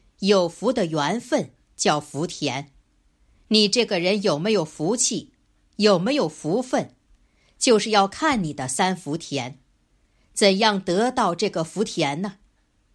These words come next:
首先要恭敬的供养。师父讲给你们听，首先要供养佛法僧。供养佛，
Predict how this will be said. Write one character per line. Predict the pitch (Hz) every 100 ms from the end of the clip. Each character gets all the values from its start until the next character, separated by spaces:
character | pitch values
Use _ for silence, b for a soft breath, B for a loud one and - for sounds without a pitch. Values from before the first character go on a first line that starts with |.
| _
首 | - 208 175
先 | 175 208 202
要 | 190 156 127 _ _ _ _
恭 | - 220 214
敬 | 220 247 175
的 | 165
供 | 277 226 156
养。 | 147 - _ _ _ _ _ _ -
师 | - 226 220
父 | 196
讲 | 180 180 202
给 | 190 202
你 | 190
们 | 135
听， | 127 - 190 196 _ _ _ _ _ _ -
首 | - 226 190
先 | - 302 302
要 | 277 156 - _ _ _
供 | 302 277 208
养 | 175 131 127
佛 | 156 175
法 | 185 139
僧。 | 120 - 180 190 _ _ _ _ _ _ _
供 | 277 233 202
养 | 175 139
佛， | - 147 160 190